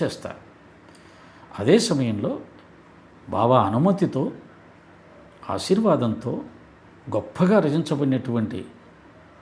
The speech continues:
మరాఠీ గ్రంథాన్ని ఓవిటి ఓవి పేరుతో కుమారి మణియమ్మ ట్రాన్స్లేట్ చేసిన గ్రంథంలో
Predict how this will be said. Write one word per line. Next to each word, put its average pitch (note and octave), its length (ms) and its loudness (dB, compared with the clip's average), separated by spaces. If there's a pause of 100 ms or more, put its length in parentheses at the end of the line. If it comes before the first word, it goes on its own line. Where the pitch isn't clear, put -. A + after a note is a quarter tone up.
(340)
మరాఠీ B2 640 0 (140)
గ్రంథాన్ని A#2 640 0 (240)
ఓవిటి C#3 380 2
ఓవి A2+ 260 0
పేరుతో A2+ 500 -4 (440)
కుమారి G#2+ 260 -6
మణియమ్మ A#2 400 -2
ట్రాన్స్లేట్ A2+ 540 -6
చేసిన G#2+ 260 -12
గ్రంథంలో A2+ 540 -4